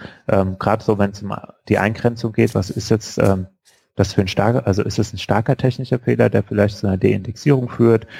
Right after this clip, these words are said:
oder ist vielleicht die Gesamtperformance einfach nochmal ein gutes Stück nach unten gerutscht, kann ich an der Stelle schon sehr gut anfangen. Und, ähm,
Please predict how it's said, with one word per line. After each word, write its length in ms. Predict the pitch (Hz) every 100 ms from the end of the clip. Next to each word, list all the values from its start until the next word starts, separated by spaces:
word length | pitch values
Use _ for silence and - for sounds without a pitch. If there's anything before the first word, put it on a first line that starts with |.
| -
oder 260 | - 101 101
ist 140 | 101
vielleicht 360 | - 101 98 -
die 40 | -
Gesamtperformance 960 | 92 110 135 135 - 117 117 113 -
einfach 260 | 110 113 -
nochmal 260 | 110 110
ein 40 | 107
gutes 320 | 113 - -
Stück 180 | - -
nach 140 | 107
unten 260 | - 113 113
gerutscht, 380 | 107 110 - - - - -
kann 180 | - 117
ich 140 | 113 107
an 80 |
der 140 | 104 104
Stelle 280 | - 107 107
schon 220 | 104 101
sehr 120 | 104
gut 160 | 101 92
anfangen. 540 | 101 110 98 92 92
Und, 300 | - 95 -
ähm, 320 | 101 98 95